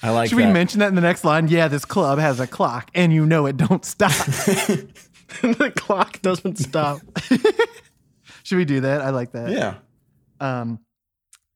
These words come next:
Speaker 2: so we already have six out of probably eight lines here, right? "Party till I stop, and you know I won't stop.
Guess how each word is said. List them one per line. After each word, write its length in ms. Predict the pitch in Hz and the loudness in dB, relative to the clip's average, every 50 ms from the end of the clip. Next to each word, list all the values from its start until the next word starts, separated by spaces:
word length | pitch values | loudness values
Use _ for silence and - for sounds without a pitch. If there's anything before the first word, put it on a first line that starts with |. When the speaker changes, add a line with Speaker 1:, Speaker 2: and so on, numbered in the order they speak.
| _ _ _ _ _ _ _ _ _ _ | _ _ _ _ _ _ _ _ _ _
Speaker 2:
so 360 | - - - 196 151 123 117 110 | -18 -10 -6 -4 -4 -4 -4 -4
we 100 | 147 190 | -4 -2
already 160 | 196 208 247 240 | -2 0 0 -2
have 120 | 220 185 | -2 -2
six 280 | - - 214 196 - 151 | -2 -2 -2 -2 0 0
out 140 | 160 165 | 0 0
of 120 | 156 - - | 0 -2 -2
probably 300 | - 165 156 151 139 139 | 0 0 0 0 0 -2
eight 160 | 147 147 127 | -2 -2 0
lines 300 | 131 131 139 139 135 - | 0 0 2 0 0 -2
here, 200 | 151 143 127 113 | -2 -2 -2 -2
right? 260 | 113 117 131 139 - - - _ _ | -2 -2 -4 -4 -6 -14 -20 _ _
"Party 260 | - - 143 170 233 | -6 -2 -2 -2 -2
till 180 | 226 - 233 196 | -2 -2 -2 0
I 80 | 175 160 | 0 -2
stop, 400 | - - - 165 - 123 - 139 | -4 -4 -4 -4 -2 -2 -2 -2
and 120 | 135 139 | -2 0
you 80 | 143 151 | 2 2
know 200 | 156 160 160 151 | 2 2 2 2
I 120 | 135 127 | 2 0
won't 240 | 120 135 135 123 113 | 0 -2 -4 -4 -6
stop. 440 | - - 156 156 127 113 120 _ | -8 -6 -4 -4 -4 -6 -10 _